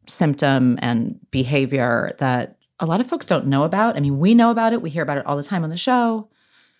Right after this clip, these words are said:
It's one of those ones that in an upcoming interview, listeners, you're gonna hear from a doctor who said he wants this trouble managing emotions to be, like,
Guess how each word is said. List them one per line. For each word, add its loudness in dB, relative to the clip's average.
It's -6
one 0
of 2
those 2
ones 0
that 0
in 0
an 0
upcoming -2
interview, -2
listeners, -6
you're -4
gonna 0
hear 0
from -4
a -2
doctor -2
who -4
said -8
he -4
wants -2
this -8
trouble -2
managing -2
emotions -4
to -8
be, -8
like, -12